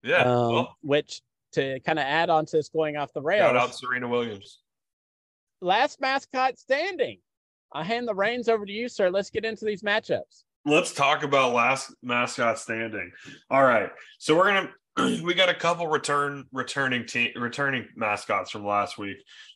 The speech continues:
Speaker 1: They were our play-in victors. You know them as the Heat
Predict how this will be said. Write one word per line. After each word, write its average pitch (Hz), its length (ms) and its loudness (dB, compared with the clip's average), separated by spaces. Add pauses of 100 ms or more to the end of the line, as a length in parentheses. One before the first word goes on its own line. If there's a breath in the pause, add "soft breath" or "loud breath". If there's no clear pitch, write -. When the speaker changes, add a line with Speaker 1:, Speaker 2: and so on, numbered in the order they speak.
Speaker 1:
They 120 140 2
were 123 160 2
our 110 120 2
play-in 117 560 2
victors. 101 800 -6 (640 soft breath)
You 117 200 -2
know 113 240 2
them 107 200 -2
as 101 580 -2
the 98 120 -12
Heat - 640 -4